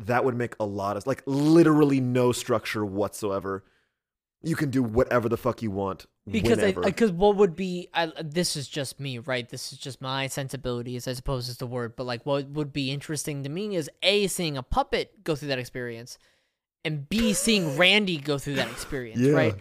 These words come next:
Speaker 1: yeah.
Speaker 2: That, like, I do enjoy Randy the character.
Speaker 1: Me too.
Speaker 2: Right?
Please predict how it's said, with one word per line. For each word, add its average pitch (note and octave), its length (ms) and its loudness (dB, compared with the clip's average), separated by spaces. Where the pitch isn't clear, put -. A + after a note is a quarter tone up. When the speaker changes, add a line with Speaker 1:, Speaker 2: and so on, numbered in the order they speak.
Speaker 1:
yeah. B2+ 220 6
Speaker 2:
That, F#3 260 4
like, E3+ 340 2
I B3 300 4
do G3+ 560 0
enjoy D3+ 920 0
Randy B2+ 640 -2
the A#2 160 -10
character. A2 720 -10
Speaker 1:
Me B2 120 0
too. B2 320 0
Speaker 2:
Right? C3 380 0